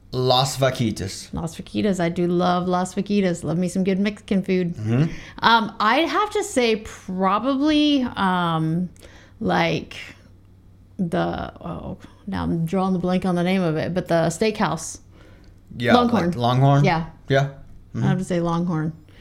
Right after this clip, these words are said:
Speaker 2: or a steakhouse.
Speaker 1: Yeah.
Speaker 2: Yeah. So you
Speaker 1: Yeah,
Speaker 2: would say?
Speaker 1: and, you know, probably Longhorn. Um, I do like,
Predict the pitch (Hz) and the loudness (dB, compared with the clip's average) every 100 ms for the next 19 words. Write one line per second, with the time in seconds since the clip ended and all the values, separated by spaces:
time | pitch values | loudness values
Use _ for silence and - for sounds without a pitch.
0 | - - - 214 220 - 190 202 175 156 | -20 -20 -4 0 0 0 -2 0 -2 0
1 | 160 175 - - - 113 98 - - - | 0 -2 -4 -18 -4 0 0 0 -10 -4
2 | 180 190 - - - - - - - - | -2 -4 -10 -20 -20 -20 -20 -20 -8 -2
3 | 151 190 196 208 233 185 143 - 143 139 | 4 6 6 4 2 4 2 6 6 6
4 | 156 156 165 151 180 170 104 - - - | 6 6 6 4 4 2 0 -6 -8 -4
5 | 120 117 104 123 120 135 135 139 139 135 | -2 0 0 0 2 4 6 6 6 -2
6 | - | -10